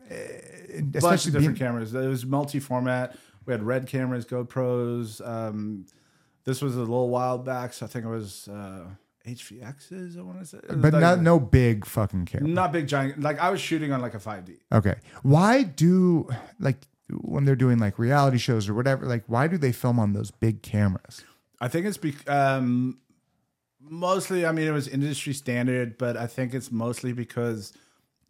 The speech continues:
Speaker 2: you're going for, like, it's specifically, like, reality or doc sometimes,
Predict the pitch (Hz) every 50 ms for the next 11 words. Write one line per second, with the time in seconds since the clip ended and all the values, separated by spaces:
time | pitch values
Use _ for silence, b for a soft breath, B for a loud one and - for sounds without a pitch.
0 | 104 - 110 110 117 117 110 95 - 104 104 107 113 120 117 - 127 - 127 123
1 | 127 123 120 135 131 - _ - 123 - - - - 127 - - 131 135 139 131
2 | 131 127 123 123 120 110 98 - 104 101 104 104 104 113 117 120 123 135 143 147
3 | 139 - _ _ - _ - 117 110 107 98 - 117 101 113 127 151 147 - -
4 | - - _ 156 - - 147 135 135 160 160 160 170 175 156 -